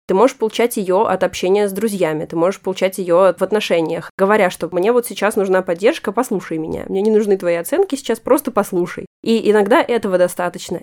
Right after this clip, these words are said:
И когда терапия дает, э, понимание того, что ты св-, собственно, стержень. И если так, то ты уже можешь искать разные способы для того, чтобы свои потребности закрыть.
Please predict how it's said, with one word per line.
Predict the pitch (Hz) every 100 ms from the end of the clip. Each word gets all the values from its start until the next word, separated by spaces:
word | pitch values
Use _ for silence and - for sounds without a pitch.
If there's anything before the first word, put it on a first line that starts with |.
| _
И | 202
когда | 208 220 226 -
терапия | - 220 381 349
дает, | 196 208 285 -
э, | 208 202 190
понимание | 202 190 220 247 214 185
того, | 185 185 269
что | 285 208 202 190 _
ты | 269 233
св-, | - 190
собственно, | - 185 - 180
стержень. | 170 165 165 156 156
И | 196
если | 214 - 202
так, | 254 392 -
то | - 196
ты | 262 277
уже | 226 208 220
можешь | 226 220 226 220 -
искать | 208 - 233
разные | 220 226 226 180
способы | - 190 185 170
для | 165
того, | 165 175 185
чтобы | - 170 170 165 165
свои | - 175
потребности | 175 170 170 165 -
закрыть. | 165 165 156 147